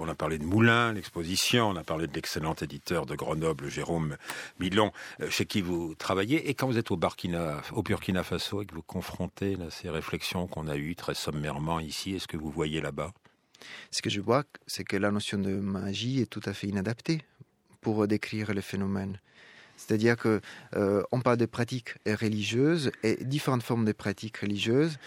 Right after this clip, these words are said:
Speaker 2: Il y a une pluralité confessionnelle en plus, euh, au Burkina, et on voit très bien que, euh, dans un pays, euh, très ouvert comme, euh, euh, comme il est en Afrique centrale,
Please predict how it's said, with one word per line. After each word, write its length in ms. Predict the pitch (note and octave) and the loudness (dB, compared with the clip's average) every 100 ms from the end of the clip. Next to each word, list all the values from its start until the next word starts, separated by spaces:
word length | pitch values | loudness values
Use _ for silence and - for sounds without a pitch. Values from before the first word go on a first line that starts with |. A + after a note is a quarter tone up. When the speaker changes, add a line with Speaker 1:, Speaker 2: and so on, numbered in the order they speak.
| - - | -16 -4
Speaker 2:
Il 40 | - | 2
y 20 | |
a 20 | |
une 80 | A#2 | 2
pluralité 640 | - C3 B2+ B2+ B2+ C3+ | 2 2 4 2 2 2
confessionnelle 640 | - A2+ A2 - C3+ G3+ D#3+ | 2 0 -2 -2 0 2 2
en 80 | |
plus, 360 | A#2 B2 A#2 - | -2 -4 -4 -2
euh, 100 | A2 | 0
au 40 | G#2+ | 0
Burkina, 640 | G#2 - - A2 C3+ F#3+ - - - | -4 -8 -4 0 2 2 -2 -16 -2
et 80 | A#2 | 4
on 80 | A#2 | 6
voit 140 | A2+ | 6
très 200 | - A#2+ | 4 0
bien 320 | A#2+ C#3 D#3+ | 4 4 4
que, 320 | D#3 B2 A2 - | 4 6 6 4
euh, 260 | A2 G#2 G#2 | 2 2 4
dans 280 | B2 B2 | 4 6
un 80 | C3 | 4
pays, 480 | B2+ B2+ C3 C#3+ C3 | 6 4 4 4 6
euh, 160 | A2 G#2 - | 6 4 0
très 300 | - C#3+ C#3 | 4 6 6
ouvert 540 | C3 C3+ D3+ C#3+ B2+ A2 | 6 8 8 4 0 -4
comme, 220 | - A#2+ A#2 | 0 0 4
euh, 320 | G#2+ G#2 G#2 - - - - | 4 4 0 -4 -14 -12 0
euh, 680 | G#2 G2+ G2 F#2+ F#2+ F#2+ F#2+ - - F#2+ E2+ - | 2 4 2 2 0 -2 -2 -4 -4 -6 -6 -8
comme 200 | - G#2+ | -6 -2
il 200 | G#2 G#2 | 0 2
est 180 | C#3 G3 | 4 4
en 180 | C#3+ A2 | 4 2
Afrique 260 | G#2+ B2 A2+ | 0 -2 -2
centrale, 440 | - G#2+ - C3 | 0 -2 0 -2